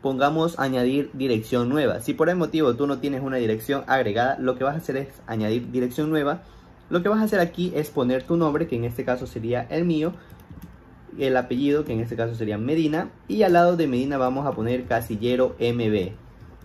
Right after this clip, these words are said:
Así como está aquí, ustedes deben realizarlo. En este caso sería tu nombre, tu apellido y al lado Casillero M B. En U S, que sería el número de teléfono de allá de Estados Unidos, lo que vamos a hacer es ir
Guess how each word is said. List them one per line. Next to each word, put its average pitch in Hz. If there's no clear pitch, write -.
Así 143
como 180
está 147
aquí, 120
ustedes 147
deben 139
realizarlo. 123
En 104
este 117
caso 127
sería 117
tu 120
nombre, 151
tu 208
apellido 170
y 147
al 143
lado 139
Casillero 117
M 107
B. 92
En 185
U 202
S, 175
que 123
sería 123
el 147
número 180
de 143
teléfono 143
de 120
allá 107
de 143
Estados 139
Unidos, 156
lo 143
que 147
vamos 160
a -
hacer 135
es 151
ir 190